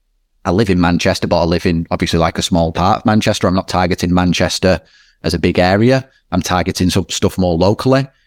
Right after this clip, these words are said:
That's quite a decent number. I'm quite happy with that. I wasn't expecting the number to be that high. And then what I can also see in the analytics that are built into it is that a hundred and ninety-five of those views, so a hundred and ninety-five of those people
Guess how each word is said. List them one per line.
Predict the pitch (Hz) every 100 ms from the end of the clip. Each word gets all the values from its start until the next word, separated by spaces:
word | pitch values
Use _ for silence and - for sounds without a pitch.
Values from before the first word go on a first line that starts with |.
| _ _
That's | - 113 -
quite | - 110 104
a |
decent | 104 110 - 98
number. | 95 120 120
I'm | 104 98
quite | 90 87
happy | 101 - 117
with | 117
that. | 123 -
I |
wasn't | 98 101
expecting | 101 - - - 95
the | 95
number | 92 92
to | -
be | 92
that | 85 -
high. | 98 110 127 _ _ _ _ _ -
And | 107 107
then | 101 101 107
what | 120
I | -
can | 117
also | 113 127 - 110
see | - 113 101
in |
the | 98
analytics | 95 98 107 - 117 -
that | 104 101
are |
built | 90 101 95 120
into | 123 123 98
it | 90 90
is | 101 -
that | 101 98
a | 95
hundred | - 123 120 120
and | 110
ninety-five | 110 110 104 101 - 127 127 123 107
of | 95
those | 110 92 95 85
views, | 92 85 87 110 113 -
so | - 90
a |
hundred | 110 104 98
and | 98
ninety-five | 98 95 - 95 92 92
of | 87
those | 92 87 -
people | 135 131 - 90 101